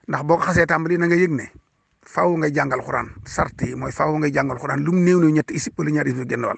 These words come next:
Te it faaw julli mbooloo ngay julli, te yu baree baree bari dañ la koy tere.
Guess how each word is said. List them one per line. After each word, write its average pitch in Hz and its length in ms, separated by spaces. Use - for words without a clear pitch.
Te 180 100
it 170 100
faaw 185 280
julli 175 180
mbooloo 143 300
ngay 131 180
julli, 113 240
te - 120
yu 147 80
baree 170 300
baree 151 280
bari 143 220
dañ 147 160
la 131 80
koy 120 140
tere. 117 240